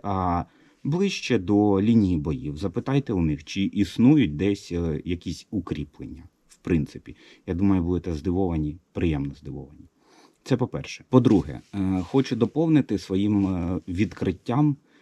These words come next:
насправді цей випуск, тому що багато дуже говоримо про важливість української мови. Мені здається, люди, які не хочуть абсолютно щось розуміти, розбиратися і, е, приймати серйозні, дуже важливі рішення,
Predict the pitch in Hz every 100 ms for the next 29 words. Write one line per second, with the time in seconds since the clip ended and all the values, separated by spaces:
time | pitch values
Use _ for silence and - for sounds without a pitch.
0 | _ 92 87 - 82 80 78 - 98 87
1 | 80 - 71 - 92 104 107 - 98 92
2 | 123 165 165 82 85 90 90 82 82 80
3 | 92 90 85 78 95 107 120 - 151 196
4 | 160 101 104 98 104 92 101 107 95 95
5 | 92 101 101 98 _ - _ 107 113 -
6 | 101 - 87 - 104 92 98 92 98 -
7 | 95 92 117 147 143 92 85 82 90 117
8 | 120 92 - 85 73 - 87 82 85 80
9 | - - _ 85 82 80 - - 107 107
10 | 104 92 90 82 80 _ _ _ 135 127
11 | 101 87 78 92 92 92 90 123 185 131
12 | 113 92